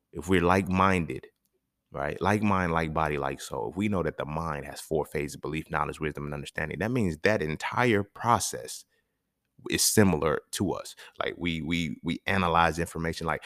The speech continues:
"Are you just stuck at the level of belief and you can't get to the level of understanding? How are we gonna have a like mind?" if everything, all the information that you have is 'cause you believe it, and all the information I have is because I understood it,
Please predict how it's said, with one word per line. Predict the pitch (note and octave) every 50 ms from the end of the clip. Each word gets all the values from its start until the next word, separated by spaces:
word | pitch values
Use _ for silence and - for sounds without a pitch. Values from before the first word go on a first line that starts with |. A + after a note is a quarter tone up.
| - - -
"Are | - E2+ E2+
you | G2+ C3 E3+
just | D3 A2 G2 -
stuck | - - A#2+ B2 -
at | G#2 G2
the | -
level | D#2+ F2+ G#2 A2 A2 G#2 G2+
of | G2 F2
belief | - - - A2 B2+ B2 - - - -
and | F2+ E2+
you | F2 A2 -
can't | - - A2 D#2 C#2+
get | F2 G2+ G2+ -
to | - G#2
the | G#2
level | A2+ A#2 A#2 A2+ A2+ A#2
of | A#2+ A#2+
understanding? | A#2+ B2 A#2 - - C3+ C3 C3+ C3 A#2
How | A2+ - C3+
are | B2
we | A2+ A2
gonna | G#2 G#2 G#2
have | G#2+ G2+ G2
a |
like | F#2 G2+ G2 G2 G2 F#2+
mind?" | F2 G2+ A2+ A#2+ A#2 A#2 _ _ _ _ _ _ _ _ _ _ _ _ _ _ _ _ _ _ _ _ _ _ _ _ _ _ _ _ _ _ _ _
if | - G2+ F#2+
everything, | - A2 B2+ C3 C#3+ C#3 C#3 C3+ C3 B2+ A#2 G#2+ -
all | - G#2+ C3+ C#3+
the | D3+ D3 C#3+
information | C3+ B2 - G#2+ A2 G#2 G2 - - F2
that | D#2 D2 - -
you | F#2
have | F2 F2 D#2+ D2 D2+ D#2
is | D2+
'cause | - - F2 D#2+ -
you | E2
believe | D2+ - D2 D2 E2 E2 D2
it, | C#2
and | C2 C#2
all | D#2 E2+ E2
the | E2 D#2+
information | E2 - - - - D#2 D#2+ D2+ - - D#2+
I | D#2 D2+
have | D#2 D2+ C#2 C2+ C#2
is | C#2+ C#2+
because | - D2+ D2 - - D#2 D2+
I | - - D2+ - -
understood | D2+ D#2 - - - - - F2 D#2+ -
it, | - -